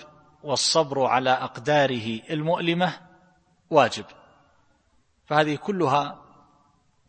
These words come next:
من الواجبات. فالصبر بهذا الاعتبار يكون واجباً، إلا أنه في بعض صوره ومفرداته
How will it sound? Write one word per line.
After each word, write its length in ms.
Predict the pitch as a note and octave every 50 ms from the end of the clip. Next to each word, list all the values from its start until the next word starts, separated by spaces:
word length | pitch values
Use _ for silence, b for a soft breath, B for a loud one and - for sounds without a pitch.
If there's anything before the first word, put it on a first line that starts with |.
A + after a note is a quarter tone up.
| _ _ _
من 140 | E3+ D#3+ D#3
الواجبات. 680 | D3 C3 C3 B2 A#2 - A#2 G#2 A2+ G#2 - - - - - _ _ _ _ _ _ _ _ _ _ _ _ _ _ _ _ _ _ _ _ _
فالصبر 600 | - D3+ - - - F3+ E3 D3+ D3+ C#3+ C#3 - - - - - _ _ _ _ _ _ _ _ _ _ _ -
بهذا 280 | C#3+ C3+ D3+ D#3 D3+ D3
الاعتبار 720 | C#3 C#3 B2+ - D3 C#3 C3 D#3 E3 E3+ E3+ F3+ - - E3
يكون 340 | D3+ C3 - - E3 D3+ D3
واجباً، 600 | C#3+ D3+ D3+ D3 C3+ A#2 A#2+ G#3 G#3+ G3 F#2 - - - _ _ _ _ _ _ _ _ _ _ _ _ _ -
إلا 280 | F#3+ G#3 G#3 G3+ F#3 G3
أنه 300 | F3+ E3 D3+ D3 D3 C#3
في 200 | - D3 C#3 C3
بعض 260 | D3+ D3 C#3+ C3+ C3+
صوره 720 | A#2+ - - E3+ D#3+ D3+ C#3+ C#3 C#3 C3+ A#2+ C3+ C3+ C3+
ومفرداته 960 | C3+ C#3 D#3 E3+ D#3+ - - D3 C#3+ B2+ D3 C#3+ C#3 - - D3+ C3 D3 E3